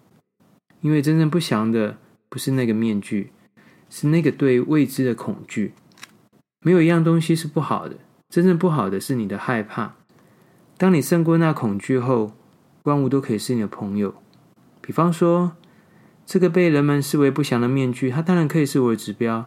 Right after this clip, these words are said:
它在过去保护了医生，现在保护了我回住宿处的方向。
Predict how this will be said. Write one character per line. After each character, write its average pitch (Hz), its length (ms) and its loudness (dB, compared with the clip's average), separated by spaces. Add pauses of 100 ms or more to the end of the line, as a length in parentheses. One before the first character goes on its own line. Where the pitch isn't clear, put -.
(440)
它 175 120 -2
在 170 100 4
过 165 200 2
去 156 180 0
保 107 240 0
护 139 180 0
了 117 80 4
医 117 140 0
生， 120 380 -4 (340)
现 - 160 -2
在 151 100 2
保 104 200 0
护 139 120 0
了 123 120 2
我 104 200 2
回 110 200 -4
住 131 160 -4
宿 127 180 -4
处 120 220 -4
的 110 80 -2
方 113 260 -6
向。 113 240 -6